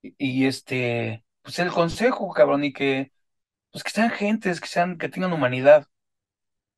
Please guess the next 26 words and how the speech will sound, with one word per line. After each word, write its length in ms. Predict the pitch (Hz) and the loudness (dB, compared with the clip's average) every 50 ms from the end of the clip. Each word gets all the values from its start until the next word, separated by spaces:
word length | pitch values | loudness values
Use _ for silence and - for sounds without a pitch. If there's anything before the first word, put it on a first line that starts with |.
| _ _ _ | _ _ _
que 120 | - - 135 | -8 -6 -4
no 140 | 156 170 165 | -2 -2 -4
sean, 760 | - - 175 165 165 160 - 170 170 165 170 165 160 156 143 127 | -2 -2 -2 -2 -2 -2 -4 -4 -4 -2 -2 -2 0 2 2 2
este, 720 | 113 107 - - - - 104 101 95 92 92 92 98 - _ | 0 -2 -6 -14 -12 -8 -8 -8 -6 -8 -10 -12 -14 -14 _
arrogantes, 840 | - 98 113 117 123 123 135 147 143 - - 117 104 - - - - _ _ _ _ _ _ _ _ _ _ _ - | -4 -2 -2 0 2 2 2 2 0 -2 -8 -10 -10 -12 -14 -20 -20 _ _ _ _ _ _ _ _ _ _ _ -6
porque 300 | - 151 - - 156 160 | -4 -4 -2 0 0 0
yo 120 | 180 208 | 0 0
creo 120 | 202 208 | -2 0
que 80 | - 214 | 2 4
la 100 | 196 180 | 6 6
humildad 380 | 165 156 143 143 151 160 170 170 | 6 4 4 6 6 6 4 4
tiene 220 | 185 175 175 175 | 2 -2 -2 -2
mucho 260 | 165 170 175 - 165 | -2 -4 -4 -6 -4
que 120 | - 151 143 | -2 0 2
ver 260 | 143 147 160 - _ _ _ _ _ _ _ _ _ _ | 2 2 0 0 _ _ _ _ _ _ _ _ _ _
en 180 | - 123 135 147 | -6 -4 -2 0
un 120 | 165 175 175 180 | 0 0 0 0
músico 340 | 180 180 - 196 170 - 143 | 0 0 -2 -4 -4 -4 -2
muy 180 | 143 156 175 175 | -2 -2 -2 0
bueno, 500 | 160 156 156 147 156 156 170 190 - _ _ _ _ _ _ _ _ | 2 2 2 2 0 -2 -4 -6 -8 _ _ _ _ _ _ _ _
como 220 | - 123 127 131 | -6 -4 -2 -2
dices, 360 | 135 165 185 - - 175 151 - | -2 -2 -4 -6 -6 -8 -6 -4
cabrón, 260 | - 113 107 98 - _ _ _ _ _ | -4 -4 -4 -6 -10 _ _ _ _ _
los 160 | - 107 104 117 | -12 -10 -6 -2
más 220 | 135 160 196 247 269 | 0 2 2 4 6
machines 600 | 247 226 214 - 190 190 196 190 196 202 196 | 4 4 4 2 0 0 2 2 2 2 0